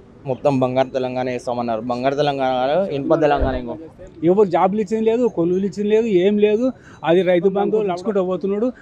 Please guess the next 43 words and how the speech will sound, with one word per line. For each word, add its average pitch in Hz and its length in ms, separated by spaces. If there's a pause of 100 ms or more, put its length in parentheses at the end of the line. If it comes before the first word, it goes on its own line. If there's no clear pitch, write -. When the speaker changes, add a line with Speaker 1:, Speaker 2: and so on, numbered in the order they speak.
(200)
Speaker 2:
ఆ 175 40
బంధులతో 196 520
తాగి 202 380
రోడ్ల 208 220
మీద 220 100
వండుకుంటురా 190 840 (300)
అని 185 240
స్కూళ్ళ 208 320
పక్కన 190 240
ఏడ 202 140
పడతారు, 190 360
వైన్ 170 240
షాపులు 202 220
పెట్టి 196 320
తాగి 202 240
రోడ్ల 202 180
మీద 196 80
వండుకొని 196 520 (340)
గన్ను 220 200
పెట్టేస్తే, 208 380
నీ 208 200
అయ్య 202 200
పేరు 220 220
మీద 214 220
భూమి 208 260
ఉంటే 233 380 (480)
నీ 214 160
అయ్య 214 180
సంతకం 220 360
పెట్టేస్తే 208 380
అయిపోయి, 226 280
నీకు 214 220
లేదు, 226 200
మీ 233 100 (100)
చెల్లెకి 214 240
లేదు, 233 140
ఎవరికి 226 220
లేదు, 196 240 (340)
వాడు 214 120
కబ్జా 226 260
చేసుకుంటున్నాడు, 170 640 (600)
కొడుతున్నాడు, 240 380
గుమ్మ-, 226 260